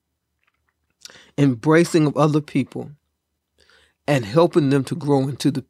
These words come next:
person that they are called to be. I love you,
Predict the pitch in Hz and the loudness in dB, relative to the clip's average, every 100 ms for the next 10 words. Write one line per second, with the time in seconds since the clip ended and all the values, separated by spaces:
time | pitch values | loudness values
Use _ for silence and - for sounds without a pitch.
0 | _ - 156 - 117 101 98 113 131 120 | _ 0 0 0 -8 -10 -12 -2 0 0
1 | - 120 104 120 131 101 90 80 _ _ | -2 -4 -4 -8 -8 -8 -12 -14 _ _
2 | _ _ _ _ _ _ _ _ _ _ | _ _ _ _ _ _ _ _ _ _
3 | _ _ _ - 117 107 143 139 107 85 | _ _ _ -6 -4 2 2 2 0 -10